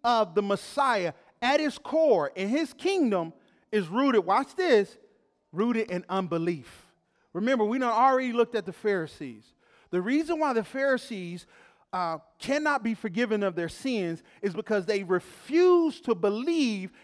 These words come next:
in the person and the work of Jesus. That's one. In fact,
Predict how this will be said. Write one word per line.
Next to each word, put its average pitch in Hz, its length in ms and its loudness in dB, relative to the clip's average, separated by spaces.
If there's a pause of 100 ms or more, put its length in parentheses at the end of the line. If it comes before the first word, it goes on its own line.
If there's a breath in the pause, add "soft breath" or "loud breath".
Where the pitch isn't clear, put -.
in 202 100 -2
the 185 120 4
person 320 720 0 (220 soft breath)
and 220 160 0
the 202 60 4
work 214 560 4
of 196 100 -4
Jesus. 165 640 -10 (220)
That's 185 260 -4
one. 214 280 -2 (640 soft breath)
In 220 140 0
fact, - 440 0